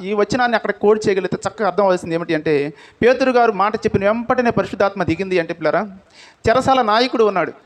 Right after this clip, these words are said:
పౌలు శీలలు చెరసాలలో ఉన్నప్పుడు చూడు ప్రియమైన దేవుని పిల్లలారా, పౌలు శీలలు చెరసాలలో ఉన్నప్పుడు,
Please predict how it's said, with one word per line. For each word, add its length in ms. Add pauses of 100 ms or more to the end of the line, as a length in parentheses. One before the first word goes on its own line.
(680)
పౌలు 260
శీలలు 420
చెరసాలలో 400
ఉన్నప్పుడు 640 (120)
చూడు 100
ప్రియమైన 320
దేవుని 340
పిల్లలారా, 460 (580)
పౌలు 280
శీలలు 380 (140)
చెరసాలలో 480
ఉన్నప్పుడు, 560